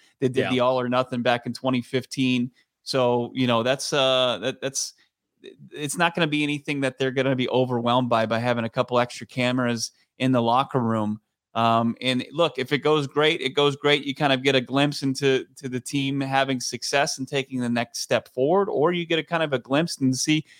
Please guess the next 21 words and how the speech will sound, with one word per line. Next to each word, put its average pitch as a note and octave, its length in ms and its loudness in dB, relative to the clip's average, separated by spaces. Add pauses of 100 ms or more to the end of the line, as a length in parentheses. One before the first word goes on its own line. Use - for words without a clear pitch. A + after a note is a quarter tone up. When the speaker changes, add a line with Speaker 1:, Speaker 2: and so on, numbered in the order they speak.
(160)
Speaker 1:
maybe D3+ 160 4
what D3+ 320 2
went E3 180 -2
wrong. C#3+ 360 2 (180)
And, B2+ 220 -4
you C3+ 80 0
know, B2+ 100 4
I C#3 100 2
think A#2 140 0
Speaker 2:
Yeah. G2 60 -2
Speaker 1:
there E3 80 0
was C#3 160 2
a B2 40 0
lot C3+ 220 2
of, C3+ 220 -4
uh, B2 320 4 (1120)
people E3 240 0
didn't D#3+ 220 2
really D#3 200 4
know D3 320 2
why C#3 680 2